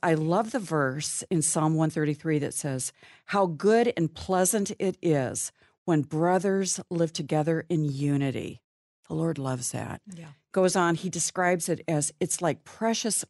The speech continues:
Speaker 1: oil poured on the head, running down on the beard, running down on Aaron's beard, down upon the collar of his robes.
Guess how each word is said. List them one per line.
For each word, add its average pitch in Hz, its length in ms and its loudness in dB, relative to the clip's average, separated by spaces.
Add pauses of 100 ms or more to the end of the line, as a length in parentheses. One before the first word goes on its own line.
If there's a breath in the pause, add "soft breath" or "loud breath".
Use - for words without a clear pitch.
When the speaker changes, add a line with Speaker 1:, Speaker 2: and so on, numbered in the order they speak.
Speaker 1:
oil 147 420 2 (440 soft breath)
poured 214 340 2
on 240 140 4
the 240 100 2
head, 143 400 -2 (260)
running 175 480 4
down 170 500 4
on 156 160 4
the 175 80 0
beard, 135 480 -2 (380)
running 170 260 4
down 156 320 4
on 135 240 2
Aaron's 143 480 2 (120)
beard, 123 500 -4 (360 soft breath)
down 165 280 4
upon 170 300 0
the 127 80 0
collar 180 540 0
of 185 100 -2
his 202 220 -2
robes. 139 520 -4